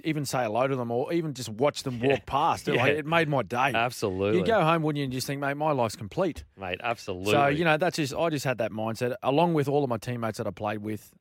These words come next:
Speaker 1: um, with the Melbourne Storm, you know, with Queensland and with Australia. It was always about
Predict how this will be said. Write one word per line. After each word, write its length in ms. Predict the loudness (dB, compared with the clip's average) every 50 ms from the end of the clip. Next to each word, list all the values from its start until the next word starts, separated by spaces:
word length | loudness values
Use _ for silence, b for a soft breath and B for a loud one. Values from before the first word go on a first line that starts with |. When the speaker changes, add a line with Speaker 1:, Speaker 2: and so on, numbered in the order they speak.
| _ -18
Speaker 1:
um, 500 | -14 -10 -8 -6 -6 -6 -6 -8 -10 -12 -14 _ _
with 140 | -8 -6 -4
the 80 | -2 -2
Melbourne 300 | 0 0 0 0 -2 -6
Storm, 520 | -6 -6 -6 -4 -2 -2 -2 -4 -6 -8 -10 _ _ -10
you 80 | -6 -4
know, 80 | -2
with 180 | 0 0 -2 -2
Queensland 420 | -4 -6 -8 -6 -6 -8 -8 -8 -8
and 80 | -8
with 140 | -8 -8 -8
Australia. 420 | -8 -10 -8 -6 -6 -4 -4 -4 -4
It 40 |
was 140 | -6 -6 -4
always 320 | -2 -2 0 -2 -2 -4 -4
about 320 | -2 -2 -2 -2 -2